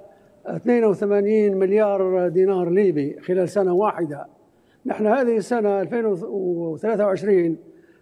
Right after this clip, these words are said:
قيمة صادرات النفط أقل من مائة مليار د-، دينار، تسعة وتسعين وكسر يعني.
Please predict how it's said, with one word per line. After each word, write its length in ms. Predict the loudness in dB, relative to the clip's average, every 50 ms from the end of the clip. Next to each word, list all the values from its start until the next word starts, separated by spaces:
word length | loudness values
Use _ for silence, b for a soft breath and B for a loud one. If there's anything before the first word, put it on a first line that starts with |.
| B B -2
قيمة 500 | 0 0 2 0 -2 -2 -2 -2 -2 -2
صادرات 480 | -2 -2 -4 -2 -2 -2 -2 -2 -2
النفط 380 | -4 -2 -2 -2 -2 -2 -2 -4 -6 -12 B B B -10
أقل 300 | -6 -4 -2 -2 -2 -2
من 160 | -2 -2 -2
مائة 640 | -2 -2 -4 -4 -4 -2 -2 0 0 -2 -2 -4 -4
مليار 360 | -4 -2 0 0 0 0 -2
د-، 600 | -2 -4 -4 -4 -4 -6 -6 -6 -6 -6 -6 -4
دينار، 440 | -4 -4 -2 -2 -2 -2 -4 -6 -10 -16 -20 -20 _
تسعة 260 | -14 -8 -6 -4 -4
وتسعين 340 | -4 -6 -6 -4 -2 -2 0
وكسر 400 | 0 0 0 -2 -2 -2 -2 -2
يعني. 380 | 0 0 -2 -2 -4 -6 -8